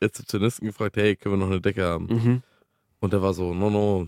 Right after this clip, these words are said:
Speaker 1: nee, gar keinen Bock, so, der hat doch keinen Bock, Englisch zu reden und so ein Scheiß, weißt du? Es
Speaker 2: Mhm.
Speaker 1: war hier Disneyland. Disneyland ist auch scheiße.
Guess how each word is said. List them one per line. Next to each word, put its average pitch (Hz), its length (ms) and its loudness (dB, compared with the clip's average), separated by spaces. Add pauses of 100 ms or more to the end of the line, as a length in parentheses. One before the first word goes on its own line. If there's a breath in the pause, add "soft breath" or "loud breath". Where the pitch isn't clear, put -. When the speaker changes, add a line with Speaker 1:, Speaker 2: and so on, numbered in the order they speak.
(140)
Speaker 1:
nee, 95 180 -4
gar 95 140 -2
keinen 92 180 -8
Bock, 90 200 -4
so, 85 260 -2
der 87 120 -4
hat 95 80 -6
doch 92 100 -10
keinen 92 180 -8
Bock, 92 200 -6
Englisch 95 260 -4
zu - 120 -12
reden 85 200 -2
und 82 60 -8
so 87 80 -8
ein 85 80 -8
Scheiß, 87 340 -6
weißt 104 220 -2
du? 101 40 -8
Es 110 40 -8
Speaker 2:
Mhm. 113 80 2
Speaker 1:
war 95 220 4 (680 soft breath)
hier 117 300 4
Disneyland. 104 960 2
Disneyland 139 380 4
ist - 80 -8
auch 104 100 -8
scheiße. 90 520 -2